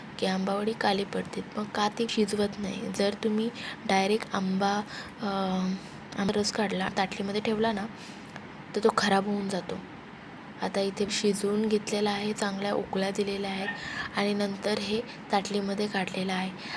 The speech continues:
आता आपल्याला आहे ना, हे दोन ते तीन दिवस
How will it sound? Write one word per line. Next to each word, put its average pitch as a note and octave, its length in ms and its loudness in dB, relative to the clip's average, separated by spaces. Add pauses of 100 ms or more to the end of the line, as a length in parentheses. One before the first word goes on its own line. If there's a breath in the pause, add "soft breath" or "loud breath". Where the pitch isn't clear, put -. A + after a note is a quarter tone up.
(160 loud breath)
आता G3+ 200 2
आपल्याला G#3 400 0
आहे A3+ 160 0
ना, G#3+ 120 -2 (400 loud breath)
हे G3+ 440 0 (100)
दोन G#3 320 4
ते A3+ 140 4
तीन G#3+ 420 2 (880)
दिवस G#3 420 6